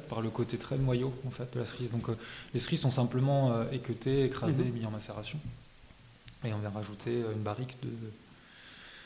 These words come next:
Speaker 1: de Gewürztraminer de la même parcelle de l'année d'avant. Parce que vous aurez,
Speaker 2: Ok. Oui.
Speaker 1: je vous apprends pas que les cerises et les raisins, ça mûrit pas au même moment.
Speaker 2: Mhm, mhm.
Speaker 1: Et, euh, et du coup, ils m'ont fait macérer tous ces, les, les peaux des cerises et les noyaux.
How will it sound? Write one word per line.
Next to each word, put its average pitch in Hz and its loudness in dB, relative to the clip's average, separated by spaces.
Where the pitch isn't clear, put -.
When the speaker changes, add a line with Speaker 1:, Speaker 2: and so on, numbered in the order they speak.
Speaker 1:
de 120 0
Gewürztraminer 123 4
de 123 2
la 117 4
même 117 4
parcelle 123 4
de 131 4
l'année 110 4
d'avant. 117 0
Parce - -14
que 113 -4
vous 104 -6
aurez, 113 -2
Speaker 2:
Ok. 117 -4
Oui. 156 2
Speaker 1:
je 110 -8
vous 127 2
apprends 120 2
pas 139 10
que 135 2
les 113 4
cerises 127 0
et 113 2
les 113 2
raisins, 120 6
ça 117 2
mûrit 110 2
pas 117 2
au 113 4
même 110 4
moment. 117 4
Speaker 2:
Mhm, 160 0
mhm. 151 2
Speaker 1:
Et, 117 2
euh, 110 0
et 117 -2
du 110 -4
coup, - -4
ils 143 2
m'ont 120 2
fait 120 0
macérer 127 0
tous 143 -8
ces, - -6
les, 110 -2
les 110 -2
peaux 123 2
des 110 0
cerises 120 0
et - 4
les 110 4
noyaux. 110 2